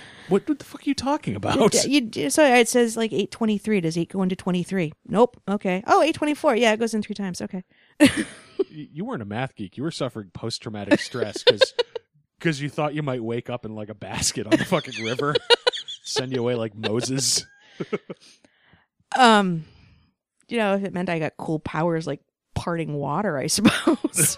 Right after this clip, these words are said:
Speaker 2: But, um,
Speaker 1: Moses is a superhero. Okay. <laughs>
Speaker 2: I don't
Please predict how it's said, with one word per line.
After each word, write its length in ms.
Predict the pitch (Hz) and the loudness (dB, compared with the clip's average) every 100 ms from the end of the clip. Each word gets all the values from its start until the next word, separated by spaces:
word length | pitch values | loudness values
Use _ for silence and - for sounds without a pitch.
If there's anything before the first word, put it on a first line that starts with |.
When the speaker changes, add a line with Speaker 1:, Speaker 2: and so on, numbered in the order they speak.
| 554 - | -6 -8
Speaker 2:
But, 200 | 196 - _ _ - - - - - _ _ - | -6 -8 _ _ -20 -20 -20 -20 -20 _ _ -2
um, 600 | 240 220 208 202 196 175 - - | 6 8 8 6 0 -4 -12 -10
Speaker 1:
Moses 420 | 98 95 90 98 | -6 -6 -6 -8
is 120 | 90 | -8
a 40 | 92 - 104 | -6 -4 -2
superhero. 480 | 92 98 82 87 127 | -2 -4 -6 -4 -2
Okay. 760 | 190 - - - 185 - - _ | -2 -4 -10 -2 0 2 -2 _
<laughs> 140 | _ | _
Speaker 2:
I 60 | 226 | -6
don't 340 | 220 175 196 | -4 -4 -6